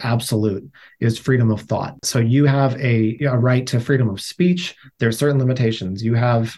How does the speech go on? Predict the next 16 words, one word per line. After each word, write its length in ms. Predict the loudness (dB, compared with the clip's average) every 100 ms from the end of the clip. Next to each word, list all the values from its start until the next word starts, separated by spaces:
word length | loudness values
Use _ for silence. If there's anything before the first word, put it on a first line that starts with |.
| -4
a 240 | 0 0
right 320 | 0 0 0
to 180 | 0 -2
freely 360 | 0 0 2 2
exercise 380 | 0 -2 0 0
your 80 | 2
religion. 520 | 2 2 2 0 -4 -12 -2
There's 340 | 0 0 -2
certain 220 | -2 0
limitations. 480 | 2 0 -2 -6 -4
All 180 | 0 2
the 140 | 4
other 200 | 2 2
rights 280 | 2 0 0
they 120 | -2
do, 240 | 0 0